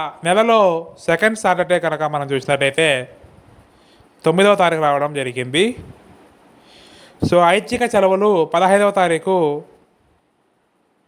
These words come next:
మనం చూసినట్టయితే ఇక్కడ, ఆ, ఒక సెలవు అయితే ఉండడం జరిగింది ఐచ్ఛిక సెలవుల్లో. So, ఈ ఐచ్ఛిక సెలవుల్లో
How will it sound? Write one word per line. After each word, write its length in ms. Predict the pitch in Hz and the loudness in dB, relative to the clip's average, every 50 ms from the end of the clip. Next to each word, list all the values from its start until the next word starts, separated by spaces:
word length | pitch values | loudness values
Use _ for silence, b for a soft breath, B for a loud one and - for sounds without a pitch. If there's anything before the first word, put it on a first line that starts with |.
| _ _ _ _ _ - | _ _ _ _ _ -10
మనం 140 | 151 156 165 | -8 -8 -6
చూసినట్టయితే 500 | 151 160 165 156 160 165 160 160 143 160 | -2 -2 -2 0 0 -2 0 0 0 0
ఇక్కడ, 460 | 151 - 160 170 165 156 143 139 147 - _ _ _ _ _ _ _ _ _ _ _ - | -2 0 0 0 0 0 0 -4 -6 -10 _ _ _ _ _ _ _ _ _ _ _ -14
ఆ, 80 | 147 147 147 147 143 139 139 139 147 147 143 147 | -10 -8 -8 -8 -8 -8 -10 -10 -12 -12 -12 -12
ఒక 200 | 156 156 - 165 | -10 -8 -6 -6
సెలవు 280 | 160 - 170 170 180 180 | -6 -6 -4 -4 -4 -4
అయితే 120 | 175 175 | -4 -4
ఉండడం 300 | 170 160 160 165 160 156 | -8 -10 -10 -12 -10 -6
జరిగింది 300 | 151 147 143 147 147 180 | -4 -2 -2 0 2 2
ఐచ్ఛిక 440 | 208 226 170 151 160 156 - 175 170 | 2 2 2 0 -2 0 -2 -2 -2
సెలవుల్లో. 520 | 160 - 143 147 143 147 156 185 214 247 247 B B B B B B B B B B B B - | -2 -2 -2 0 -2 -2 0 0 -2 -2 -4 B B B B B B B B B B B B -10
So, 280 | - - 160 156 156 | -2 2 2 4 4
ఈ 60 | 156 156 | 4 2
ఐచ్ఛిక 400 | 156 160 165 165 - 196 180 190 | 2 0 0 0 -2 0 0 0
సెలవుల్లో 800 | - 190 170 170 165 165 165 165 175 185 180 165 147 147 151 | 2 2 0 2 2 0 0 2 4 4 4 4 2 0 -2